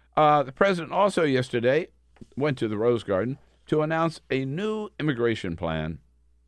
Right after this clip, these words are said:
uh, which has been cobbled together by son-in-law and senior advisor Jared Kushner. I think you can tell a lot about this immigration plan by just listening to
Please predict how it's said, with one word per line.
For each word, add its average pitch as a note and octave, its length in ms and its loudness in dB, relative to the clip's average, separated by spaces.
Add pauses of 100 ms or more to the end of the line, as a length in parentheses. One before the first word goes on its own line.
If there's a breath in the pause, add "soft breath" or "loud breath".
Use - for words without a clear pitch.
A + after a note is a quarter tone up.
(1500)
uh, G2 340 2
which A#2+ 320 0
has B2 260 0
been G#2 320 -2 (720)
cobbled D3 340 4
together G2 560 2
by F2 500 0 (120)
son-in-law E2 760 0 (200)
and E2+ 200 -4
senior F2+ 320 -4
advisor D2 560 -8 (240)
Jared E2 480 -4
Kushner. E2 420 -6 (480)
I B2+ 80 0
think B3+ 300 -4
you A#3+ 100 -2
can D#3 220 0
tell A2+ 400 4
a F#2+ 100 4
lot G#2 320 4
about F#2 300 0
this F2+ 220 -2
immigration E2 560 -2
plan C#2+ 340 -4
by D#2 180 -2
just F#2+ 320 -4
listening C3+ 640 0
to E2+ 480 0